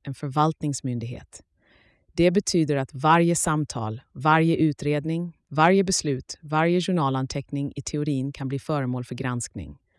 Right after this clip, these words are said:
Av chef, av ivo, av J O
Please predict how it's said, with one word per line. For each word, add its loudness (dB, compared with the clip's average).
Av -8
chef, -4
av -6
ivo, -4
av -4
J 0
O -4